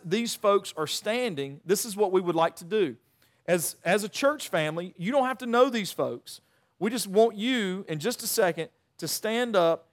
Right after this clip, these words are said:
and circle around them, circle around them, and, and when you do that, we're gonna just catch a name. We're gonna give you about twenty seconds to catch the name of the person that you are gonna walk away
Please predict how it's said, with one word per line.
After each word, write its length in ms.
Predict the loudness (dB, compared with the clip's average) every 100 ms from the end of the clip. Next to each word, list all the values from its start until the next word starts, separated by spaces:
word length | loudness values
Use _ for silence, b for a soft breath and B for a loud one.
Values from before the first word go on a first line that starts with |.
| _
and 160 | -6 -4
circle 460 | 2 2 2 2
around 440 | 2 2 0 0 -2
them, 360 | -4 -6 -10 -18 _ _
circle 360 | 0 2 4
around 320 | 2 2 2 0
them, 240 | -2 -6 _ _ -4
and, 260 | -2 -4 -10 _ -6
and 340 | -4 -4 -2
when 140 | -2 -2
you 140 | -4
do 280 | 0 0 2
that, 220 | 2 2
we're 80 | 0
gonna 140 | 0
just 200 | -4 -4
catch 240 | -2 -2 -2
a 60 |
name. 340 | -2 0 0 -2
We're 80 |
gonna 180 | 0 -2
give 160 | -2 -2
you 60 |
about 300 | -2 2 0
twenty 200 | 0 -4
seconds 300 | 0 -2 -2
to 100 | -10
catch 240 | -4 -6 -4
the 100 | -2
name 280 | 0 0 0
of 60 |
the 60 | -2
person 360 | 0 -2 -2
that 140 | -8 -8
you 340 | -6 -4 -6 b b -2
are 80 |
gonna 180 | 0 2
walk 300 | 4 4 4
away 320 | 4 4 4